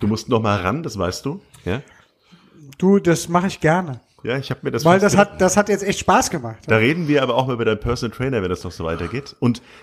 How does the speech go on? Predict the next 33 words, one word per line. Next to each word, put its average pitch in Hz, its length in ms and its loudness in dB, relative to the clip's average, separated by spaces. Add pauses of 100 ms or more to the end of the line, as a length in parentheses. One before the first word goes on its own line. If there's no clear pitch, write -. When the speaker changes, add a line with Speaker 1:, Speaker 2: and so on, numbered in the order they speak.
(120)
Speaker 1:
mein 220 460 0
Tipp - 260 0
an 143 100 2
euch 120 380 0 (460)
draußen 110 360 2
wäre, 101 280 2 (500)
schaltet - 420 -2
euch 113 220 -2
gleich 107 260 0
nochmal 113 220 0
zu, 160 400 -6
gebt - 180 -8
uns 123 180 -6
zwei, 104 140 0
drei 110 140 -4
Sekunden. 131 560 -2
Wir 95 140 4
reden 127 260 0
jetzt - 220 -4
mit 95 100 0
dem 90 100 -6
Jörg 101 320 -2 (480)
und 117 160 4
danach 113 380 4
melden 147 340 4
wir 165 60 2
uns - 160 -2
nochmal 123 340 2
so - 80 4
ein - 160 0
bisschen 107 420 -2
halb 139 200 -2
live 131 600 -2